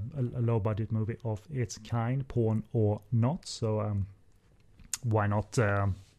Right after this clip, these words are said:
uh, why not, uh, if, uh, and, and it get-, it gets by on the, you know, the chanting and the zooming and the light switching from red to blue. That it has a minor charm and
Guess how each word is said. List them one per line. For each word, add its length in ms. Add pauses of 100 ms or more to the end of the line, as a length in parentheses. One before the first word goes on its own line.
(320)
uh, 220
why 120
not, 260
uh, 240 (160)
if, 200
uh, 60
and, 300
and 160
it 40
get-, 320
it 120
gets 180
by 300
on 160
the, 80
you 140
know, 120
the 80
chanting 440
and 80
the 40
zooming 400
and 100
the 40
light 300
switching 280
from 140
red 220
to 80
blue. 280
That 160 (400)
it 140
has 220
a 40
minor 440
charm 500
and 160